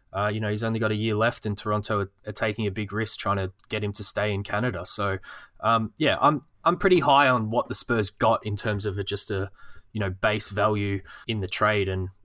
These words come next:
uh, it'll all come out in the wash whether they can make it work. But yeah, I'm, I'm certainly not ruling out Pop turning DeRozan into, you know, a more efficient, more modern N B A style player in San Antonio.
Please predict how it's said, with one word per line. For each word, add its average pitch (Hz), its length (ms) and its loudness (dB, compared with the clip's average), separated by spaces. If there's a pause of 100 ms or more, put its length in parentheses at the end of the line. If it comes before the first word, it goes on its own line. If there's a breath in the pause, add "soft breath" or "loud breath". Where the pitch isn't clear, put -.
uh, 95 240 -6
it'll 110 280 -2
all 110 100 2
come 107 220 0
out 107 160 2
in 104 80 0
the 98 80 0
wash 107 300 2
whether 104 180 -2
they 98 140 -2
can 95 400 -6
make 107 200 -4
it - 120 -10
work. 101 360 -4
But 92 200 -8 (400 soft breath)
yeah, 95 180 0
I'm, 95 80 0 (160)
I'm 101 120 -4
certainly 110 360 0
not 104 220 0
ruling 107 280 2
out 101 200 -2
Pop - 240 0
turning 98 400 -2
DeRozan 101 480 -2
into, 95 360 -4 (360 loud breath)
you 104 40 -8
know, 98 220 -4
a 110 100 -2
more 107 280 2
efficient, 101 500 -4 (340 soft breath)
more 107 220 0
modern 104 320 2
N 104 160 0
B 101 140 -2
A 101 120 0
style 98 340 0
player 101 500 0
in 104 80 -4
San 101 240 -4
Antonio. 95 480 -2